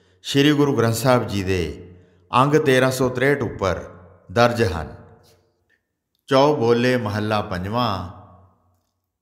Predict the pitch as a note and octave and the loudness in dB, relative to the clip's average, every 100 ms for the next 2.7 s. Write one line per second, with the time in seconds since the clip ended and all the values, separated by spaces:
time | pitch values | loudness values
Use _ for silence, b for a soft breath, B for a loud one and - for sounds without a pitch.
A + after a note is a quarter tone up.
0 | - D#3 D#3 E3 C3+ B2 A#2+ A2+ G2+ G#2 | -10 -8 -4 -2 2 2 2 0 -2 0
1 | G2 F#2+ F#2 - - - - C3 C3 C#3 | 0 -2 -6 -12 -20 -12 -2 -2 0 -2
2 | C3+ A2+ G2 - E2 C#2+ | 0 -4 -4 -6 -6 -8